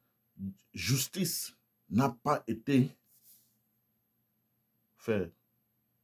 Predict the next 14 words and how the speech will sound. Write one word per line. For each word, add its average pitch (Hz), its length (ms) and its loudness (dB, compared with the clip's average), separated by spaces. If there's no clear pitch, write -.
Je 104 60 -8
sens 190 300 4
qu'il 165 220 0
y 156 80 4
a 147 80 6
quelque 123 240 -2
chose, 107 300 -2
on 160 120 0
doit 147 360 4
interpeller 110 640 2
certains 110 400 -2
gens. 90 260 -2
Comme 131 220 6
les, 110 240 6